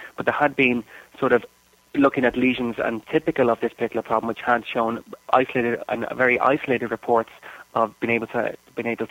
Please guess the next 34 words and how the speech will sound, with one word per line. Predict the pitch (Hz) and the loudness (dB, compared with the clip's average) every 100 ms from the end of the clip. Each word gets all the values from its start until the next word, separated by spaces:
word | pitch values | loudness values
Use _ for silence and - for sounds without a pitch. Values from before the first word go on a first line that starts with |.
| - | -6
to | 113 | -4
actually, | 110 - 113 110 | -4 -4 -4 -4
uh, | - 113 | -4 -4
extract | 110 110 - 113 - | -4 -6 -2 -2 0
virus | 117 110 110 - | 0 0 -2 -4
particle. | 117 - - - _ _ - - - - - - - | -6 -6 -12 -12 _ _ -20 -20 -20 -18 -20 -20 0
So | 131 127 - - | 4 4 4 2
the, | 139 | 2
there | - 139 | 2 0
was | 135 - | 0 0
scanty | 170 170 - | 2 2 0
information, | 123 - 123 117 113 | -4 -2 -4 -2 -6
to, | 110 | -12
s-, | - - | -10 -2
uh, | 120 113 | 0 0
I | 117 | -4
suppose, | - 117 117 - | 0 0 0 -2
up | 123 - | -4 -4
to | |
this | 120 113 | -8 -6
particular | 117 120 120 113 | -6 -4 -2 -2
time. | - 113 113 110 - - _ - | 0 0 0 -4 -12 -20 _ -6
It | 120 | 0
had | 123 | 0
been | 117 | 0
hinted | 135 151 127 | -2 -4 -2
at | 120 - | -2 0
by | 117 113 107 - - _ _ - | 0 0 -2 -10 -20 _ _ -10
the, | 123 117 - 123 | -4 -4 -4 -4
by | 120 | -4
the | 113 113 | -2 -4
association, | - 117 - 120 - | 0 -2 0 -4 -4
both | 113 113 | -4 -4
clinically | - 120 117 120 113 | -4 -4 -4 -2 -2